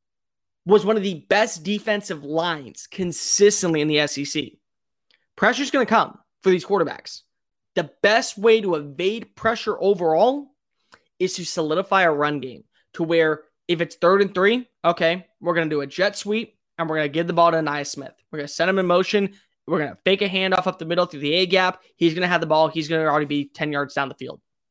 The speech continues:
by the time the defense notices. That's what they're gonna do. First and ten, you're gonna line up in an I formation. You're gonna have Achane behind Spiller, Spiller in a three-point stance. Spiller is gonna actually take a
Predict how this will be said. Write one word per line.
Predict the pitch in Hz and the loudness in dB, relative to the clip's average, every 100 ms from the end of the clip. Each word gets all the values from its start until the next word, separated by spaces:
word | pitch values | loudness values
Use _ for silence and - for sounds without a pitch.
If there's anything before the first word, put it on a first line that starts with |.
| _ - | _ -2
by | 160 | 0
the | 175 | 2
time | 165 | 0
the | 151 | 0
defense | 143 143 - | -2 -6 -8
notices. | 110 - - - - _ _ _ - | -10 -12 -12 -14 -14 _ _ _ 0
That's | 180 175 | 0 2
what | 175 | 0
they're | 156 | 0
gonna | 147 | -2
do. | - 60 _ _ _ _ | -4 -12 _ _ _ _
First | 190 190 | 2 2
and | 196 | 0
ten, | 202 208 220 214 _ | 2 2 2 -4 _
you're | 156 175 | 0 2
gonna | 180 | 2
line | 165 165 | 2 2
up | 160 156 | 0 -2
in | 143 | -4
an | - | -6
I | 160 170 | -2 0
formation. | 180 196 175 175 - 214 214 - | 0 0 0 -2 0 -2 -4 -8
You're | 165 | -4
gonna | 165 | -2
have | 160 156 147 - | -2 -2 -4 -2
Achane | 180 190 208 196 196 190 - | -2 0 0 0 -2 -6 -8
behind | 160 - 165 175 190 202 - - | -8 -2 0 2 0 -4 -10 -14
Spiller, | - - 180 202 208 208 | -6 2 4 4 2 -4
Spiller | - - 175 180 | -12 0 2 2
in | 160 | 0
a | |
three-point | 147 170 175 175 160 | -4 -4 -2 -2 -2
stance. | 170 175 180 - _ _ | -2 -2 -2 -8 _ _
Spiller | - - - 262 226 165 170 _ - | -10 -2 4 6 6 4 2 _ -6
is | 165 | -4
gonna | 175 | -2
actually | 170 - 175 | -2 -6 -10
take | - | -10
a | 160 | -12